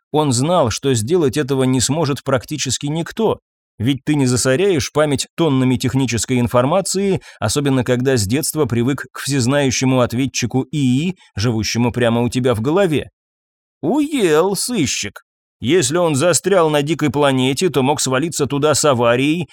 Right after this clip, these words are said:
а нейр повредился. Все равно это сплошная фантазия. "Ну хорошо", кивнул Фокс. "Пусть эта версия слишком смелая,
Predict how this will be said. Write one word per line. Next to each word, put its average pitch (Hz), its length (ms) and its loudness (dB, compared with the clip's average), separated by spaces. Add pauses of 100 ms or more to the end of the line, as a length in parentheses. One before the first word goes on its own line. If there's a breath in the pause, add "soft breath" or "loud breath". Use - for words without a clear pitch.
(140 loud breath)
а 127 120 0
нейр 143 400 2
повредился. 185 760 -2 (360)
Все 415 260 0
равно 339 440 2
это 160 160 0
сплошная 151 560 2
фантазия. 135 760 2 (640)
"Ну 120 240 0
хорошо", 135 640 0 (260)
кивнул 135 340 2
Фокс. 127 400 -2 (360 soft breath)
"Пусть 220 360 0
эта 185 200 2
версия 143 420 0
слишком 143 420 0
смелая, 117 600 0